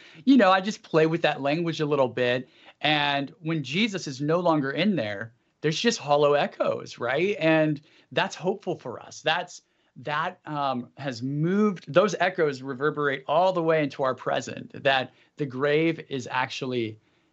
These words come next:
empty. And so for me, what's been really significant is, um, kind of anchoring it in that part of the Jesus story, the resurrection,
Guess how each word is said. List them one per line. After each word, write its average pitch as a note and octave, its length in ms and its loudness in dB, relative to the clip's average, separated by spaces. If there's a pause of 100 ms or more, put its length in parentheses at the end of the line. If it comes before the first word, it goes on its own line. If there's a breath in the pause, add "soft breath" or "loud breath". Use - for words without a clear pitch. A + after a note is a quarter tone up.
(160)
empty. C#3 680 -2
And D3+ 160 -2
so D#3+ 460 4
for - 260 -6
me, D#3 640 0
what's D3+ 280 0
been C#3 260 0
really F3 300 0
significant C#3 1000 -4 (500 soft breath)
is, C#3+ 500 6
um, C3 400 4
kind E3+ 160 -2
of - 80 -6
anchoring F3+ 500 4
it C3+ 140 2
in C3+ 160 -2
that D3 260 0
part D#3 240 -4
of C#3+ 80 -8
the D3 80 -8
Jesus C#3 400 -8
story, A2 380 -6
the C3 120 -6
resurrection, B2 920 -2